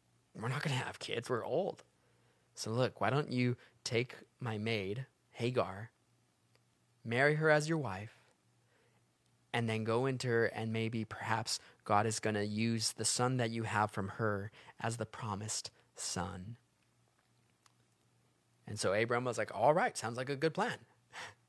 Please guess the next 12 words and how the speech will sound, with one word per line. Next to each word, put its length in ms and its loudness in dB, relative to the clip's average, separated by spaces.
And 220 2
he 320 2
was 240 0
led 240 6
by 280 6
the 100 -2
flesh, 640 -2
as 200 4
was 140 4
Sarah 480 6
in 140 -2
her 320 0